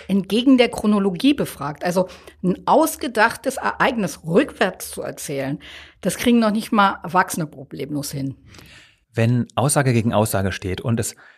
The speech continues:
Speaker 2: keine direkten Zeugen der Tat gibt, dann werden in Prozessen häufig Sachverständige herangezogen, die darauf spezialisiert sind, Glaubwürdigkeitsgutachten zu erstellen.
Speaker 1: Genau, um so eine Vernehmung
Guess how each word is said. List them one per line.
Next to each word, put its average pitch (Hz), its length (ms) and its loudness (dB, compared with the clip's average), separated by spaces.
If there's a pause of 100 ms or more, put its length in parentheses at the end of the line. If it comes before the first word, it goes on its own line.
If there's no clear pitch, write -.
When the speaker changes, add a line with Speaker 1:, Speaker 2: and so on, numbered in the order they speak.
(140)
Speaker 2:
keine 123 400 2
direkten 110 460 -2
Zeugen 117 320 4
der 95 100 2
Tat - 260 -6
gibt, - 280 -8 (480)
dann 98 160 -4
werden 113 200 2
in 120 140 2
Prozessen 117 500 -2
häufig 110 380 2 (320)
Sachverständige 101 760 0
herangezogen, 98 680 -2
die 113 80 0
darauf 98 340 -2
spezialisiert 101 600 -2
sind, 135 280 -2 (420)
Glaubwürdigkeitsgutachten - 1500 -2
zu - 120 -10
erstellen. - 380 -8 (220)
Speaker 1:
Genau, 247 300 4
um 175 160 -2
so 220 160 0
eine 277 200 4
Vernehmung 208 520 4